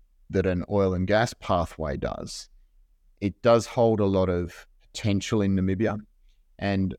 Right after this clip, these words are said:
I think one of the reasons why I'm inclined to be a believer rather than a skeptic is the main sponsor currently of Namibia's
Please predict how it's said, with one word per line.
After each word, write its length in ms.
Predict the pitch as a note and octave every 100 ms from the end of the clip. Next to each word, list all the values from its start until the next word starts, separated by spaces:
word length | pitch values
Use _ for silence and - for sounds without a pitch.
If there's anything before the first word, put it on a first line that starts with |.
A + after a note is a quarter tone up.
| _ _ _ _ A2+ -
I 60 |
think 240 | A2 D#3+ -
one 140 | D3+
of 80 | C#3+
the 100 | A2+
reasons 520 | A2 A#2 A2 A2+ G2
why 180 | F#2 F#2
I'm 80 | F#2
inclined 600 | F#2 F2+ - G2+ F#2+ F2+
to 60 |
be 160 | F#2 G2
a 80 | E2+
believer 460 | F2+ F#2 G2 F#2+
rather 340 | F2 F2+ F2 F#2
than 160 | F2
a 60 | E2+
skeptic 500 | - - - - C#2+ -
is 180 | F#2 -
the 100 | F#2+
main 260 | G2+ A2
sponsor 560 | G2+ - - A2+ G#2 G#2
currently 640 | - G2 F2 D#2+ F2 F2 -
of 260 | F2+ F2
Namibia's 480 | - F2 F2 F2+ E2+